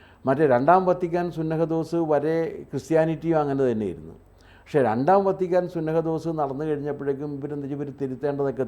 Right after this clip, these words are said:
തിരുത്തി. ഒരു ജനാധിപത്യ വൽക്കരണം അതിനകത്ത് വന്നു. ആ ജനാധിപത്യ വൽക്കരണത്തിൻ്റെ അടിസ്ഥാനത്തിൽ ഒരു ബഹുസ്വരത സമൂഹത്തിൽ വ്യത്യസ്ത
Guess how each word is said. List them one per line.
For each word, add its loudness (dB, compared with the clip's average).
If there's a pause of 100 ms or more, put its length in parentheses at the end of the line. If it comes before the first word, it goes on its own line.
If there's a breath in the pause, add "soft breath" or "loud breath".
തിരുത്തി. -10 (520 soft breath)
ഒരു 0
ജനാധിപത്യ 0
വൽക്കരണം -2
അതിനകത്ത് -2
വന്നു. -10 (720 soft breath)
ആ 0
ജനാധിപത്യ 0
വൽക്കരണത്തിൻ്റെ -2
അടിസ്ഥാനത്തിൽ -4
ഒരു -4
ബഹുസ്വരത 0
സമൂഹത്തിൽ -4 (580 soft breath)
വ്യത്യസ്ത -2